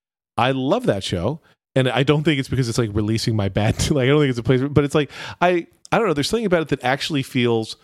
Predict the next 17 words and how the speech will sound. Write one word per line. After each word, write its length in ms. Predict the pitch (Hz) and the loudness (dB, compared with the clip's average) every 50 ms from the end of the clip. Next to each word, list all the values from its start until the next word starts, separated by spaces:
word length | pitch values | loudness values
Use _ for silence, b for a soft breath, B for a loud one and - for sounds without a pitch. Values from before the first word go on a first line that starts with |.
| b b b _ _ _ - | b b b _ _ _ -6
wholesome 460 | - - 170 214 202 - 180 147 135 | -2 0 0 0 0 0 -2 -2 -2
to 100 | - 123 | -2 -2
me, 180 | 113 104 101 | 0 0 0
which 180 | 113 135 - - | 0 0 0 0
is 120 | 127 127 | 0 2
not 220 | 143 147 143 147 135 | 2 2 2 2 2
a 180 | 120 110 113 - | 0 0 -2 -4
compelling 360 | - 127 117 127 110 104 95 | -4 -2 0 2 2 0 0
argument 360 | 95 92 98 101 98 95 98 - | 0 0 0 0 -2 -2 -2 -2
to 60 | 101 | -2
most 180 | 90 90 - | -2 -2 -4
people, 160 | 95 90 90 80 | -6 -6 -4 -4
I 20 | |
would 80 | 80 80 | -6 -6
imagine, 300 | 80 82 85 85 113 113 | -6 -6 -6 -4 -2 -2
but, 100 | 117 - | -2 -2
like, 260 | 131 131 120 110 | 0 -2 -2 -2